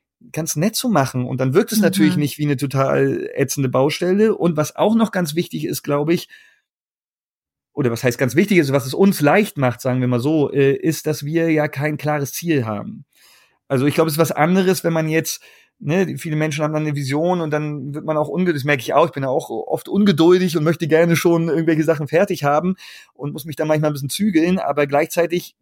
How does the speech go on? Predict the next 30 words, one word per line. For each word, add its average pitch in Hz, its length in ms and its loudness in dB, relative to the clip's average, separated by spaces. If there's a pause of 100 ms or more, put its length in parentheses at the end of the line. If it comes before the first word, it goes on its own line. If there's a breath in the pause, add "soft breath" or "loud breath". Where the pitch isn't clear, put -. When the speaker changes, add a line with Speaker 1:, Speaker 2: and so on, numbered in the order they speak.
(160)
Speaker 1:
empfinden 160 420 -6
wir 160 140 0
diesen 151 200 -2
ganzen 151 240 -4
Ort 160 300 -2
auch 151 220 -2
als - 240 -4
einen, 156 240 0
der 147 120 2
wahrscheinlich 143 280 0
nie 185 120 0
fertig 120 360 -2
ist 147 240 -4
und 127 200 -6
der 131 420 2
wahrscheinlich 135 360 -4
immer 185 240 2
irgendwie 131 680 0 (1200 loud breath)
in 151 140 -4
Bewegung 190 460 2
ist 175 160 0
und 151 40 -6
dann 143 120 -2
wird 139 120 -4
wieder 180 200 0
was 175 140 -2
gebaut 170 400 0
und 127 160 -8
wieder. 175 380 0
Und 156 320 -8